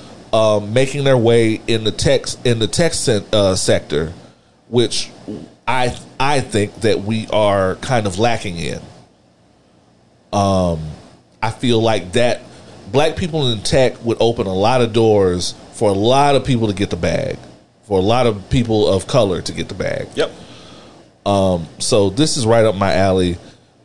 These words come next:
Speaker 1: Um, Indiegogo projects. Uh, well, um, I'll, I'll post a link. I'll post a link probably in the description,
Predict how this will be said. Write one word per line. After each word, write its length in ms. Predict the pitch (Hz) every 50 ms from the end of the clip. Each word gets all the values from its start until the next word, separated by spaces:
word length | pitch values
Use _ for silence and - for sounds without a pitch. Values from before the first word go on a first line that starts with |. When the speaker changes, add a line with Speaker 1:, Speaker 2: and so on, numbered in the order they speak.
| _ _ -
Speaker 1:
Um, 380 | 95 95 92 92 92 90 90
Indiegogo 680 | - - 135 143 143 143 127 135 131 127 123 127 120 -
projects. 760 | - 139 123 120 107 104 117 117 113 113 92 - - - -
Uh, 380 | 107 95 87 - 101 98 87 120
well, 320 | 120 117 113 113 107 98 - - -
um, 420 | 110 107 104 101 98 98 98 92 - - -
I'll, 260 | 117 143 131 123 123 -
I'll 120 | - 165
post 320 | - - - 143 120 - -
a 20 | 104
link. 280 | 95 95 92 87 85 - - - - -
I'll 160 | 95 107 104
post 280 | - 135 120 104 -
a 40 | 92
link 160 | 98 95 87
probably 300 | - - 90 87 87 90
in 160 | 87 87 80 82
the 40 |
description, 600 | 80 80 - - - 90 85 - - 82 80 78